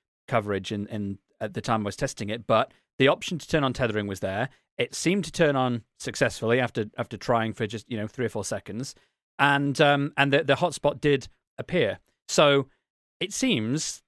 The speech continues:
that B T is definitely not trying to just be the kind of budget add-on.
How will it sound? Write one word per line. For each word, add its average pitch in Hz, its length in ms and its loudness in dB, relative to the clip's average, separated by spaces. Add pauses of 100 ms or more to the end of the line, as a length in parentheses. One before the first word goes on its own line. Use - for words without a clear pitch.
that 151 280 2
B 170 140 -2
T 139 400 -2
is 127 220 -2
definitely 117 800 -4 (300)
not 127 320 0
trying 117 440 0
to 131 120 -4
just 123 220 -4
be 127 100 0
the 110 120 2
kind 120 220 0
of 104 200 -2
budget 123 420 2 (160)
add-on. 120 480 -2